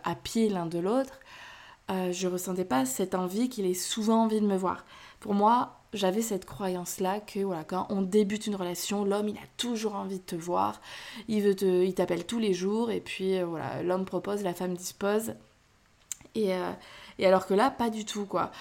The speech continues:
Alors oui, on se voyait toutes les semaines, mais je m'attendais à, euh, comme on habitait vraiment pas loin l'un de l'autre, à se voir peut-être, euh, tous les, euh, bah, au moins, ouais, trois fois, quoi.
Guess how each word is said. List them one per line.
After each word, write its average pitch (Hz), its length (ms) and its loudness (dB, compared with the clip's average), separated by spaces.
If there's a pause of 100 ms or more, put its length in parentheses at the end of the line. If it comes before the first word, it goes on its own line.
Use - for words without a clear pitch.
(120)
Alors 180 240 4
oui, 214 220 8
on 180 100 2
se - 140 -8
voyait 180 300 2
toutes 185 260 -6
les 190 100 2
semaines, 214 480 0 (400)
mais 196 180 6
je 202 100 0
m'attendais 180 600 4
à, 175 440 4
euh, 160 40 -2
comme 170 220 -6
on 165 60 -6
habitait 165 280 -4
vraiment 175 320 -6
pas 180 360 -2 (200)
loin 190 420 4
l'un 180 180 -2
de 170 120 -2
l'autre, 226 340 0 (320)
à 185 120 -6
se - 100 -4
voir 196 200 0
peut-être, 190 260 0
euh, 165 500 -2
tous - 140 -12
les, 180 320 2
euh, 170 200 -4
bah, - 280 -6 (120)
au 185 100 8
moins, 196 680 6 (380)
ouais, 180 580 8
trois 185 280 6
fois, - 280 4
quoi. - 300 -8